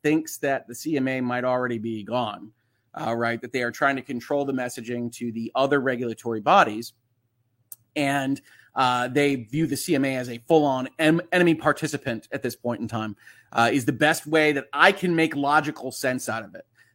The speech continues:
Because just going and having a bear that can eat you at any time that it wants and poking it repeatedly is an odd move. Of course, if you're Microsoft and you have, you know, a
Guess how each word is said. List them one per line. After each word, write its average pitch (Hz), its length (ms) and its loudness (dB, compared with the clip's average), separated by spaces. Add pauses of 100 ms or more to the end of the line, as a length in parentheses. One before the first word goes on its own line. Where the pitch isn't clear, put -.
Because 135 300 2
just 196 260 2
going 196 340 6
and 139 120 0
having 151 260 0
a 139 40 -4
bear 135 420 2
that 127 100 -8
can 131 160 -8
eat 170 240 -8
you 160 160 2
at 147 80 0
any 143 180 -2
time 139 220 0
that 131 80 -4
it 101 80 -6
wants 135 320 -4
and 113 160 -10
poking 160 400 0
it 123 160 -6
repeatedly 113 640 -8 (300)
is 175 240 2
an 180 80 6
odd 175 340 4
move. 170 320 2
Of - 180 -20
course, 170 220 0
if 151 80 -8
you're 160 80 -2
Microsoft 151 520 0
and 135 80 -4
you 131 60 0
have, 135 240 -2
you 120 120 -8
know, 123 100 -8
a 120 60 -10